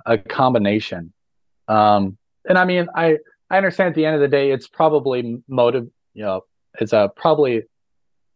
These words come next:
uh, profit driven. I mean, if there's,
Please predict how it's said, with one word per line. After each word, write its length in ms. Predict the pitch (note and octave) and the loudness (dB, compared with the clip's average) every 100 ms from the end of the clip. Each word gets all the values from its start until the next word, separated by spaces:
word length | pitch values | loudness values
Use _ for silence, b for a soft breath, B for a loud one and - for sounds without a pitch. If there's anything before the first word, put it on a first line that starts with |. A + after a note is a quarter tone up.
| _ _ - | _ _ -2
uh, 280 | G#2+ G2 F2 _ _ | 0 0 -2 _ _
profit 480 | - C#3+ B2+ C#3+ A#2+ | -2 0 0 -2 -8
driven. 560 | A2 B2 B2+ B2+ B2+ B2+ _ _ _ | -6 -4 -2 -2 -6 -8 _ _ _
I 60 | A2+ | -6
mean, 160 | A2+ | 0
if 200 | A2+ - _ _ _ _ _ | 0 -2 _ _ _ _ _
there's, 460 | B2 B2 A#2 - | -2 0 -4 -12